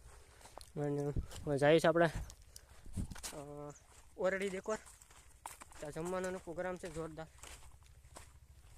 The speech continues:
ક્યારો ભરાઈ ગયો મસ્ત મજાનો જો,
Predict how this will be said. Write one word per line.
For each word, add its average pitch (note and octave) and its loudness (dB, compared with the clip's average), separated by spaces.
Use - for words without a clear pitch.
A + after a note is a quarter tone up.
ક્યારો F#3+ 0
ભરાઈ G3 2
ગયો A#3+ -2
મસ્ત A3+ -2
મજાનો A3+ 4
જો, F#3+ 4